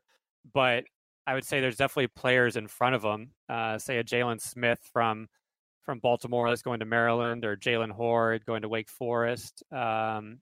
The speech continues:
so I, I think there's players ahead of them that are ranked higher just based on their maybe length, um,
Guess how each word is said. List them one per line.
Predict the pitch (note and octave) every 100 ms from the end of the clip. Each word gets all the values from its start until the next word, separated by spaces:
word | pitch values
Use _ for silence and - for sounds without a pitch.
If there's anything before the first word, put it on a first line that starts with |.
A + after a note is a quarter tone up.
| _ _
so | -
I, | C3 -
I | C3
think | D#3+
there's | C#3 -
players | - D3 C3
ahead | A#2 C3
of | C3+
them | C#3+
that | C#3
are | A#2+
ranked | A2+ A#2+ B2
higher | - A#2 A#2 A#2+
just | A#2 G#2+
based | B2 A#2+ -
on | A2+ A2 A2
their | A2 G#2+ _ _ _ _ _
maybe | B2+ A#2 G#2
length, | A2+ A#2 C3 - - -
um, | C#3 A2+ A2 G#2+ G#2+